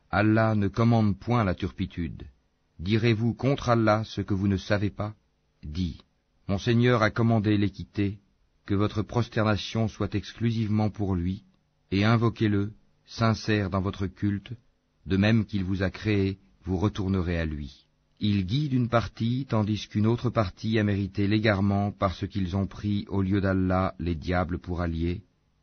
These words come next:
et ils pensent qu'ils sont bien guidés. Ô enfants d'Adam, dans chaque lieu de salat, Portez votre parure, vos habits, et mangez et buvez, et ne commettez pas d'excès,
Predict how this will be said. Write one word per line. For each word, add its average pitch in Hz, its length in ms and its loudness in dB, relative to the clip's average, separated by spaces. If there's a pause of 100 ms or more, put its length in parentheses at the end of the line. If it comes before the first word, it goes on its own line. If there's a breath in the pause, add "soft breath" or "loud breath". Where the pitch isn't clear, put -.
et 90 80 0
ils 95 160 2
pensent 101 380 0
qu'ils 90 200 -2
sont 90 200 -2
bien 82 260 -2
guidés. 71 380 -8 (460)
Ô 117 260 6
enfants 107 340 2
d'Adam, 101 460 2 (500)
dans 101 220 2
chaque 117 320 0
lieu 107 340 4
de 98 160 2
salat, 95 400 0 (560)
Portez 107 340 2
votre 98 260 -2
parure, 90 600 0 (100)
vos 90 260 0
habits, 85 400 -4 (360)
et 101 120 4
mangez 120 480 4
et 113 40 2
buvez, 104 520 0 (160)
et 95 120 0
ne 104 100 2
commettez 117 420 2
pas 107 180 0
d'excès, 95 500 -4